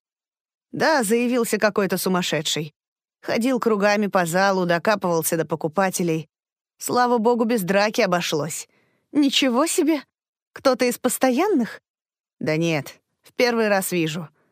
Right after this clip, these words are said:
Это меня и смущает. Даже на хулигана не похож. В общем, если снова появится, сразу звоните мне. Не дай бог еще обидит кого из покупателей». «Поняла», кивает Идзуми-сан.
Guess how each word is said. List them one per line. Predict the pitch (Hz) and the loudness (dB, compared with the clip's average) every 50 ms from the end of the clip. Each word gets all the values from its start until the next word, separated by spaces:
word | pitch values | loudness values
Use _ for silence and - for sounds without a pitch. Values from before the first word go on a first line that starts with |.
| _ _ _ _ _ - | _ _ _ _ _ -4
Это | 202 208 202 220 208 | -2 -2 0 0 0
меня | 208 208 208 202 202 | 0 2 2 0 0
и | 196 | 0
смущает. | - 214 214 208 - - 185 175 175 165 160 - - _ _ _ _ _ _ _ _ _ _ - | 0 -2 -2 -2 0 -2 0 0 0 -2 -4 -8 -14 _ _ _ _ _ _ _ _ _ _ -6
Даже | - 214 233 220 240 | -4 -2 -2 0 0
на | 269 294 | 0 -2
хулигана | 294 - 330 302 320 262 349 339 262 | 0 0 0 0 2 0 0 0 2
не | 208 190 175 | 0 0 0
похож. | 160 165 160 - - 113 143 - - - _ _ _ _ _ _ _ _ _ | 0 -2 -2 -2 -4 -6 -6 -8 -10 -14 _ _ _ _ _ _ _ _ _
В | - 190 | -4 -4
общем, | 214 220 196 - 233 214 202 180 156 - _ _ _ _ _ _ _ | -2 -2 0 0 0 0 0 -2 -6 -10 _ _ _ _ _ _ _
если | - 196 208 208 - 185 180 | -4 -2 -2 -2 -2 -4 -4
снова | 165 - 202 190 175 165 151 | -4 -2 0 0 0 -2 0
появится, | - 165 165 180 240 294 302 285 285 226 - - 226 | 0 0 2 2 2 2 0 0 -2 -2 -4 -4 -2
сразу | 214 - 214 220 233 214 202 | 0 0 0 0 0 0 -2
звоните | 190 185 185 180 180 190 180 - 170 | 0 0 0 0 0 -2 -2 -2 -2
мне. | 165 160 160 151 151 151 - _ _ _ _ _ _ _ _ - | -2 0 -2 -2 -4 -8 -12 _ _ _ _ _ _ _ _ -6
Не | - 190 196 | -4 -2 0
дай | 190 208 202 196 | 2 2 2 2
бог | 190 202 196 - | 0 0 0 0
еще | 208 196 190 - - 190 | -2 -2 0 0 0 0
обидит | 180 180 180 208 196 185 170 - | 0 0 0 0 -2 -2 -4 -2
кого | - 180 165 156 151 | -2 0 0 2 0
из | 156 156 - | -2 -2 -4
покупателей». | - - 170 - 185 - 170 160 151 - 143 143 139 147 - _ _ _ _ _ _ _ _ _ _ _ _ _ _ _ _ _ _ - | -8 -8 -6 -6 -4 -2 -2 -2 -2 -4 -4 -4 -6 -8 -10 _ _ _ _ _ _ _ _ _ _ _ _ _ _ _ _ _ _ 0
«Поняла», | 240 226 262 320 359 294 254 247 220 - _ _ _ _ _ _ _ _ _ _ _ _ | 2 4 4 4 4 2 2 0 -2 -6 _ _ _ _ _ _ _ _ _ _ _ _
кивает | - 214 190 175 170 165 160 - | -4 -2 0 0 0 -2 -2 -2
Идзуми-сан. | 175 175 160 170 170 165 165 - - - 156 156 156 | -4 -2 -2 -2 -2 -2 -2 -4 -6 -6 -6 -6 -8